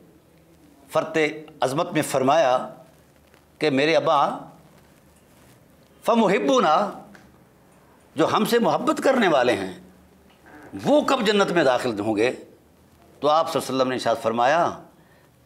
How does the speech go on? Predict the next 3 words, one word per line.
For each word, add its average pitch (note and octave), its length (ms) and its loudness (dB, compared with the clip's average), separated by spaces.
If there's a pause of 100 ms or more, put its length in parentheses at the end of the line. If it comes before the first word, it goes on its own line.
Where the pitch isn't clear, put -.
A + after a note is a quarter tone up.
(680)
"फ़मुहिब्बुना C3 800 2
मिन C3 220 0
वराइक", A#2 600 2